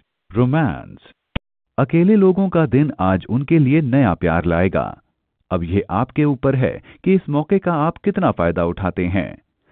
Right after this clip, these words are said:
वो व्यक्ति आपके कार्यस्थल पर मिल सकता है। सावधान रहें, अपने प्यार का इजहार ऑफिस से बाहर ही करें, नहीं तो आपकी प्रसिद्धि पर असर पड़ेगा। अगर आपको ये रिश्ता ठीक लगे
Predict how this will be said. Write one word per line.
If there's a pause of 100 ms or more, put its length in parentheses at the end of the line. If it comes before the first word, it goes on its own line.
(260)
वो
व्यक्ति
आपके
कार्यस्थल
पर
मिल
सकता
है। (840)
सावधान
रहें, (380)
अपने
प्यार
का
इजहार (240)
ऑफिस
से (100)
बाहर
ही
करें, (420)
नहीं
तो
आपकी
प्रसिद्धि
पर
असर
पड़ेगा। (720)
अगर
आपको
ये
रिश्ता (120)
ठीक
लगे